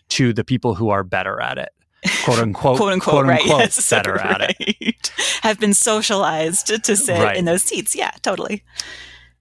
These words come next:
Speaker 1: So <laughs> I'm not even sure how to, how to tackle it, but it's one of the concerns that I have.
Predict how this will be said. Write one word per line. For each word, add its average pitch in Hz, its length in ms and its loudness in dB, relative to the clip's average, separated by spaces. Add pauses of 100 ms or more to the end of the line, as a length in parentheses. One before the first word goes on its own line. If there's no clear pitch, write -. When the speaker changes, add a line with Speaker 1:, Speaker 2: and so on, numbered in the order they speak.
(120)
Speaker 1:
So 135 680 2
<laughs> - 60 -20
I'm 120 360 0
not 160 160 2
even 151 200 0
sure 156 200 2
how 156 160 4
to, 147 220 0
how 139 200 -2
to 143 100 0
tackle 156 220 2
it, 127 40 0
but 135 140 2
it's 131 160 -2
one 143 180 2
of 147 100 0
the 135 80 2
concerns 147 600 0
that 107 120 0
I 107 100 -4
have. 110 500 -4